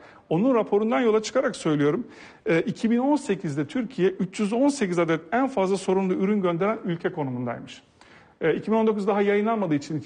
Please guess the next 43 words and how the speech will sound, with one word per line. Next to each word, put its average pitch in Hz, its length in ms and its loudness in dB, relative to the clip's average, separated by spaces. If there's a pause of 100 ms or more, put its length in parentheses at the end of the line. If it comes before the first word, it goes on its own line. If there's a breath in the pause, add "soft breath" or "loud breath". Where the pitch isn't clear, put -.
iki - 180 -6
bin 151 60 0
on 147 120 0
sekizi, 139 340 -4
e, 139 480 0
söylüyorum 156 440 0
ama 226 280 0 (260 loud breath)
bu 170 80 0
sadece 226 320 0
o 190 140 2
yıla 220 160 2
özgü 214 300 2
de 208 120 2
değil 139 180 0
Açıl. 127 200 -8 (340 soft breath)
İki - 240 -4
bin 208 80 0
on 233 260 0
beş, 247 160 0
iki 202 260 -4
bin 214 40 2
on 220 260 0
sekiz 208 380 -4
döneminde 185 600 2 (280 loud breath)
bu 220 180 2
alanda 214 380 2
en 226 220 -2
sorunlu 196 400 2
ülkelerin 196 440 -2
başında 175 360 -2
geliyor. 123 300 -4
Dolayısıyla 180 500 -2
bizim 208 240 0 (280 loud breath)
İngiltere 170 500 2
ile 226 120 2
de 170 120 2
ticaretimizi 165 800 0 (280 loud breath)
kurgularken 165 640 0
ya 147 160 0
da 147 80 -2
bundan 165 240 0
sonraki 170 440 -4
dönemde, 156 460 0